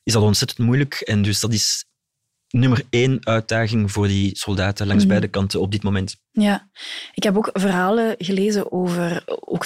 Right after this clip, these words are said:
Speaker 2: te vergelijken met Wereldoorlogverhalen over ratten, ongedierte in die loopgraven en hygiënische omstandigheden, waardoor ook steeds meer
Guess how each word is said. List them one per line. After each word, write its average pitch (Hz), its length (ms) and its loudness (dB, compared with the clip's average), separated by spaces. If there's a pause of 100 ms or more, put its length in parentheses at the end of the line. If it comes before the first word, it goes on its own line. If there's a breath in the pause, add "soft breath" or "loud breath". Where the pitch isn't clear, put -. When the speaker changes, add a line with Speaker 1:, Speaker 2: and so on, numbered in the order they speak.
(140)
Speaker 2:
te 208 120 0
vergelijken 196 540 0
met - 380 -2
Wereldoorlogverhalen 202 960 0
over 180 200 -2 (180)
ratten, 190 380 -2 (320 loud breath)
ongedierte 214 720 2
in 208 80 2
die 202 120 2
loopgraven 208 580 -2
en 175 280 0 (220 loud breath)
hygiënische 196 480 2
omstandigheden, 208 720 -2
waardoor 180 280 0
ook 180 220 -2
steeds - 300 -6
meer 180 200 0